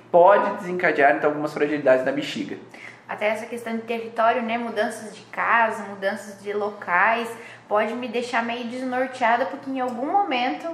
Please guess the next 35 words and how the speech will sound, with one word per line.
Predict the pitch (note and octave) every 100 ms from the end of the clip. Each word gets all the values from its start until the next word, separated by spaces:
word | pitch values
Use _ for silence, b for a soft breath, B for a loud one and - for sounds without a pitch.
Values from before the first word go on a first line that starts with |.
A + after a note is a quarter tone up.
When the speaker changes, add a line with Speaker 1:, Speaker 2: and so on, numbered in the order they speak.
| -
Speaker 2:
alguma | C4+ A3+ A#3+
mudança | B3+ B3+ A3 G#3+ A3
não | A#3+ B3
foi | B3 A3
muito | G#3 A3
boa, | C4+ C4 G3+ G3+ B B B B
né? | F3 G3
Então | G#3+ A3
eu |
sou | A3+ A3
apegada | A3+ B3+ A3 G#3+ B3 C#4+ C4
àquele | C4+ C4 A#3+ B3+ C4
lugar | B3 G#3+ A3 B3 C4+
onde | B3+ A#3+
eu | A3
morava, | A3 G3+ G#3 A3 F3+ F3 B B B
aquela | - A#3 A#3+
cidade | - G#3+ G3+ B3 B3+ A#3
da | A#3+
infância, | A#3+ - A#3 A#3+ A3 - F3+ B B -
estar | A#3 A#3+
próximo | B3 A#3+ C4+ D4+ D4+ C#4+ B3+
dos | C4 A#3
meus, | A3+ B3+ B3+ A#3 G#3
daquela | G#3+ G#3+ A3 A3+
família | A#3+ A3 A3 A3+
lá | G#3+
da | G#3 G#3
avó, | G#3 G#3+ B3
da | B3+
bisavó, | B3 A#3+ A#3 A3 A3+
eu | A3+
não |
posso | A3 A3 B3 B3+
me, | B3+ B3+